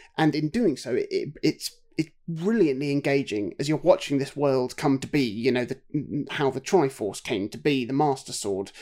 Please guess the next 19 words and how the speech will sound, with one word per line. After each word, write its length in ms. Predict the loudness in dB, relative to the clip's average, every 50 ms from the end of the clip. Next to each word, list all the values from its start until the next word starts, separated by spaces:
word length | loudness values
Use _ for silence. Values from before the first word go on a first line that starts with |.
| -16 -16 -16 -12 -6
how 220 | -4 -2 0 0
all 320 | 0 0 2 2 4 4
of, 180 | 4 4 2 -2 -6 -2
you 160 | 0 2 2
know, 100 | 2 0
the 80 | -2
brilliant 400 | -2 0 0 2 4 2 2 0
cyclical 480 | 0 -2 -2 -2 -2 -6 -8 -4 -2 2
nature 400 | 2 2 2 2 -2 -2 -2 -2
of 100 | -2 0
the 100 | -2 0
universe, 680 | 2 2 4 4 2 2 0 -2 -2 -2 -4 -6 -6 -8 -10 -14 -16 -18 -12 -6
uh, 140 | -2 -2 0
how 220 | 0 2 4 4 4
that's 320 | 4 2 0 -2 -4 -4
sort 320 | 0 2 2 0 0 -2
of 40 | -2
been 360 | 0 2 2 2 2 0 -2 -6
established. 720 | -6 -2 0 2 2 2 2 -2 -6 -6 -6 -8 -8 -6